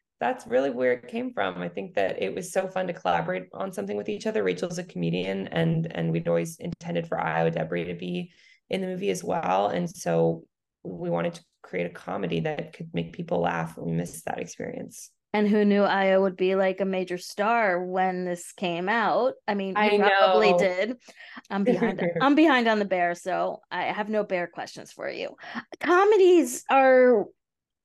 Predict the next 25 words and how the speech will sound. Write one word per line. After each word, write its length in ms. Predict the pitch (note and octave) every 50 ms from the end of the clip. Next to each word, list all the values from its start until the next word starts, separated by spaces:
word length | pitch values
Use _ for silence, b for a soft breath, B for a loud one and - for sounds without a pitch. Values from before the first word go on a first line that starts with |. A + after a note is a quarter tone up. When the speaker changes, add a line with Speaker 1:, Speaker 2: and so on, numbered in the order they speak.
| _ _
Speaker 2:
having 360 | - - C#4+ D4+ D#4 D#4 D4+
a 80 | C#4 -
hard 300 | A#3+ C4+ C4+ C4 B3 B3+
time 460 | - - - A#3+ D4+ F4+ G4+ F#4 D4
now 380 | A#3 E3+ D3 C3 B2+ D3+ A#2+ G2
in 220 | - E3 G#3+ G#3+
the 180 | G#3 G3 F3 F3+
industry. 580 | F#3+ F#3 F3 E3+ D3+ - - E3+ D3+ C#3 C#3+
I 40 | E3+
mean, 220 | G3 G3+ G3 F#3 - - _
everybody's 680 | - A3+ A#3 A3 G3+ G#3+ G#3 G3 F#3+ F#3 F#3 F#3 F#3
having 280 | G3+ F3+ F#3 F#3+ G3+ G3
a 60 | F#3+
hard 200 | G#3+ G3+ G3 G3
time, 300 | G3+ G3 F#3 F#3 F#3 F#3 F3+
but 160 | F#3 E3 -
particularly 580 | - A#3+ - - D#4+ E4 E4 D#4 C4+ C4+ C4
comedies. 760 | G3+ - - F#3+ F#3+ F#3+ F#3+ F#3 E3+ B2 A2+ D#3 - - - - _ _ _ _ _ _ _ _
It 100 | G#3+ G#3
felt 360 | G3+ - A#3+ A3 G#3+ - -
like 220 | G#3+ G#3+ G#3 G#3 G#3
after 260 | F#3 F#3+ - - G3
we 120 | F#3+ F#3+
saw 200 | F#3+ - G3+ F#3
Bridesmaids 1120 | F#3 - F#3+ F3+ E3 E3+ F3 F3 - F3 F3 E3 E3+ F3 F3 F3 F3+ F#3+ G3 - - - -